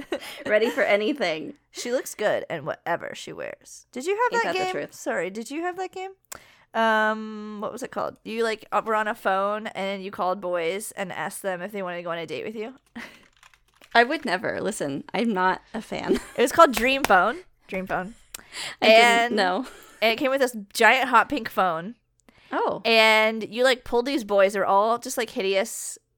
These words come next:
Speaker 2: Caucasian men. I think there was, like, three non-whites. <laughs> And
Speaker 1: Oh, was this, like, part of the game?
Speaker 2: Yes.
Speaker 1: Oh, all these men existed in the game.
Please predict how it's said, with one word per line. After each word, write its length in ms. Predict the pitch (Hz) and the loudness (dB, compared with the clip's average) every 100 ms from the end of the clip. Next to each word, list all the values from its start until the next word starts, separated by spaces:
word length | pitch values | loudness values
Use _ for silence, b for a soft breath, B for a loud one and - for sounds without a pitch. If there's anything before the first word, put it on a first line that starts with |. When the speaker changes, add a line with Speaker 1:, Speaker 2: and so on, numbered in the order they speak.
| _ | _
Speaker 2:
Caucasian 460 | - 202 196 196 170 | -4 -2 -2 -2 -4
men. 180 | 156 151 | -4 -4
I 80 | 220 | -4
think 120 | 208 | -4
there 80 | 220 | -2
was, 100 | 240 | 0
like, 220 | 226 - | -2 -6
three 680 | - - 185 190 180 175 - | -12 -8 -4 -4 -6 -8 -8
non-whites. 840 | 196 185 147 131 107 127 - - B B B | -4 -2 -2 -4 -6 -8 -12 -14 B B B
<laughs> 200 | B - | B 8
And 460 | - 285 269 285 | 12 12 12 10
Speaker 1:
Oh, 40 | 269 | 6
was 160 | 277 | 4
this, 160 | 269 330 | 4 0
like, 220 | 370 - | 0 0
part 220 | - 233 233 | 2 2 4
of 60 | |
the 80 | 226 | 0
game? 260 | 190 190 427 _ _ _ _ | 0 -2 -2 _ _ _ _
Speaker 2:
Yes. 400 | 311 622 - - _ _ _ _ - | 8 8 6 -6 _ _ _ _ 6
Speaker 1:
Oh, 120 | 302 | 6
all 100 | 262 | 6
these 200 | 247 196 | 2 0
men 240 | 202 180 | 0 0
existed 440 | 131 214 175 - 165 | -2 -4 -6 -4 -4
in 100 | 156 | -4
the 100 | 147 | -6
game. 280 | - 202 | -8 -10